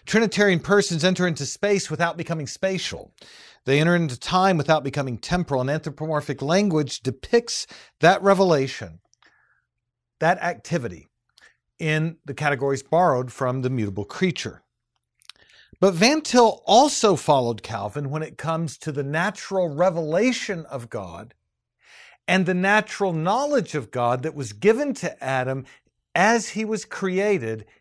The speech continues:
in the image and likeness of God. And we're going to move now as we look at this creator-creature relation. We've talked about revelation from the divine side fairly extensively.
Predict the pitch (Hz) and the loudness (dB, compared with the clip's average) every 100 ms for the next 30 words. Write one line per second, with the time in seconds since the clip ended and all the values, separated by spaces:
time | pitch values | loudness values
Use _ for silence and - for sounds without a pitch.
0 | _ 156 147 147 - 185 165 120 113 - | _ -6 -4 -4 -4 -2 -2 -4 -6 -10
1 | - _ 143 127 110 107 123 117 139 120 | -16 _ -4 0 0 -2 -6 -6 -6 0
2 | 151 147 73 - _ _ _ _ _ _ | 0 0 -2 -12 _ _ _ _ _ _
3 | _ _ _ - - _ _ _ _ _ | _ _ _ -20 -20 _ _ _ _ _
4 | _ _ - 170 170 - _ _ _ 180 | _ _ 0 4 4 0 _ _ _ -16
5 | - 175 233 233 175 208 285 254 175 135 | -8 0 2 2 0 0 0 0 -2 -2
6 | 123 135 - 151 143 127 156 175 190 185 | -2 -2 -4 -4 -2 -2 -2 -2 -2 -4
7 | 151 156 151 156 147 - - 147 165 190 | -4 -4 -4 -6 -6 -10 -10 -6 -2 0
8 | 185 - 180 - 165 131 117 107 98 - | -2 -4 -6 -4 -6 -6 -6 -8 -10 -10
9 | 127 127 - _ _ 135 127 175 196 190 | -12 -14 -20 _ _ -10 -4 0 0 0
10 | 165 170 147 165 165 160 156 147 160 143 | 0 0 0 -2 0 2 2 0 -6 -6
11 | 156 147 139 123 110 156 180 185 - 131 | -4 -2 -2 -4 -2 -2 -2 -4 -6 -10
12 | 101 92 110 143 _ _ _ _ _ 233 | -10 -12 -16 -20 _ _ _ _ _ 4
13 | 277 262 139 110 - 120 98 - 87 92 | 4 2 -4 -6 -12 -10 -10 -12 -16 -16
14 | 131 | -16